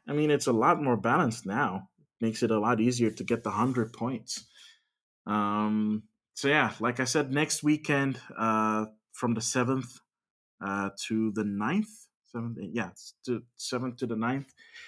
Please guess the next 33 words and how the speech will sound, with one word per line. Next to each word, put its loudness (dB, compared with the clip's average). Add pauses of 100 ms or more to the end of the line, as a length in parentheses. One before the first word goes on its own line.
(220)
is 6
the 2 (580)
Tetris 0
Maximus 0
for 2
Pokemon 2
Sword 4
and 2
Shield, 4 (420)
which 2
of -4
course 2
is 0 (280)
leading 2
up -2
to 0
the -2
Sword 0
and -4
Shield 4
release. 2 (1040)
And 2
that 8
one 6
actu-, 4
the 10
theme 8
actually 6
looks 6
really 4
nice, 2
so 0
I'm, -2